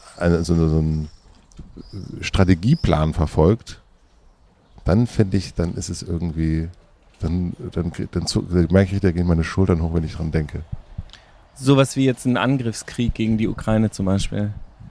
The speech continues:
Speaker 1: So, unbedingt, so wenn du sowas nimmst, aber du kannst es auch geschäftlich nehmen. Äh, du kannst es auch, also das sind ja, ähm,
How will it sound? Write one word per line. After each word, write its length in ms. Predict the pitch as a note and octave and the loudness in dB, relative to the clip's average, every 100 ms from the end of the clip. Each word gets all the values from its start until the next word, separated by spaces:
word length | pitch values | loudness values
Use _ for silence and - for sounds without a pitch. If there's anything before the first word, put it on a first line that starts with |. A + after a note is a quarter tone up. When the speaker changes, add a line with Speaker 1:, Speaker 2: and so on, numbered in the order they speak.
| - | -8
Speaker 1:
So, 160 | F#2+ A2 - F2+ - | 2 2 2 -2 4
unbedingt, 460 | G2+ F#2+ F#2+ C#3 | 6 8 6 6
so 100 | - F#2 | 6 6
wenn 120 | F#2 | 6
du 60 | |
sowas 340 | D#2+ F2 A2 - | 6 6 4 6
nimmst, 220 | C3+ - | 2 4
aber 180 | F#2+ F#2+ | 4 4
du 160 | F#2+ | 2
kannst 240 | - A2 B2 | 2 2 2
es 80 | G#2 | -2
auch 140 | A2 | -2
geschäftlich 540 | G#2 - C3+ - F#2+ - | -2 2 2 2 -4 0
nehmen. 240 | D#2+ D2+ D2 | -2 -2 -2
Äh, 140 | F2+ E2 | 0 0
du 80 | |
kannst 300 | F2 F#2+ G2 | 2 2 0
es 120 | F#2+ - | -4 0
auch, 180 | F#2 | 0
also 160 | F#2 F#2+ | 2 0
das 140 | F2+ | 0
sind 140 | A2+ G#2 | 0 4
ja, 220 | G2+ G2 - - - - - | 4 4 -4 -18 -18 -18 0
ähm, 640 | F#2+ F#2 F#2 F#2 F#2 F2+ | 4 6 6 4 2 0